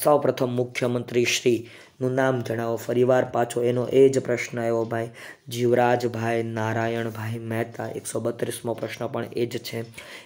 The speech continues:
એકસો તેત્રીસમો પ્રશ્ન પણ એ જ છે ભાઈ. ગુજરાતના પ્રથમ ચીફ મિનિસ્ટર જીવરાજભાઈ નારાયણભાઈ મહેતા. ડૉક્ટર હતા ભાઈ, ડૉક્ટર જીવરાજભાઈ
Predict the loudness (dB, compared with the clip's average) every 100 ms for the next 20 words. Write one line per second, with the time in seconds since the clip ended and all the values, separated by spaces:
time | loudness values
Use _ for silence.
0 | -6 -4 -2 -4 -4 -6 0 -2 0 -4
1 | -4 -6 -8 -6 -6 0 0 0 -4 -4
2 | -2 -4 -6 -2 -2 -2 -2 -2 0 0
3 | 2 0 0 -12 -18 -12 4 4 4 -2
4 | -2 0 -2 -2 -2 -2 -2 -2 2 2
5 | 2 -2 -2 -2 -2 -2 -2 0 0 0
6 | -2 -2 -4 -2 -2 -2 -2 -2 0 -2
7 | -2 -2 0 -2 0 0 0 -2 -4 -6
8 | 0 0 2 -2 0 0 -2 -4 -4 -4